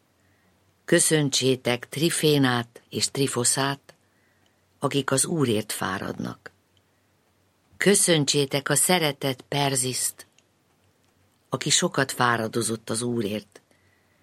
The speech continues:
Köszöntsétek az Úr választottját, Rúfuszt és anyját, aki nekem is anyám. Köszöntsétek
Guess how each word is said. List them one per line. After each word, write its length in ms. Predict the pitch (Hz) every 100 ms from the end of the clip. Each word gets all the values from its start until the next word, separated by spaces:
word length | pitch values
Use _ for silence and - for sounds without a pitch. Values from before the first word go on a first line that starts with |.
| _ _ _ _
Köszöntsétek 800 | - 208 180 165 151 156 156 147
az 120 | 147
Úr 300 | 143 190 185
választottját, 1000 | 143 147 143 127 - 123 117 - 117 117
Rúfuszt 680 | 139 151 135 - 120 - - - _ -
és 160 | 123
anyját, 640 | - 151 131 107 104 - - _ _ _ _ -
aki 240 | 120 -
nekem 360 | 107 98 - -
is 180 | - -
anyám. 520 | - - - - _ _ _ _ _ _ _ _ _ _ _ _ _ _ _ _ _ -
Köszöntsétek 1120 | 170 170 - 156 143 - 135 139 131 135 -